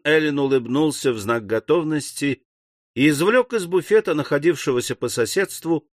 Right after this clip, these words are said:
бутылку до половины, наполненную бренди. «Вода нам не нужна, конечно?» спросил Боб Сойер. «Да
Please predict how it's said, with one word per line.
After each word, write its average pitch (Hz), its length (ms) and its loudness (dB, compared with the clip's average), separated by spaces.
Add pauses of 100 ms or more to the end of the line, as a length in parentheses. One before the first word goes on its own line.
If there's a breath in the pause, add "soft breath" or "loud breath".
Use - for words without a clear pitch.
(140)
бутылку 180 920 0
до 127 260 0
половины, 120 680 -2
наполненную 120 760 -2
бренди. 82 600 -6 (920)
«Вода 127 480 2
нам 175 200 2
не 175 160 4
нужна, 170 460 2
конечно?» 208 680 0
спросил 107 500 -6
Боб 90 260 -6
Сойер. 80 460 -6 (480)
«Да 160 220 2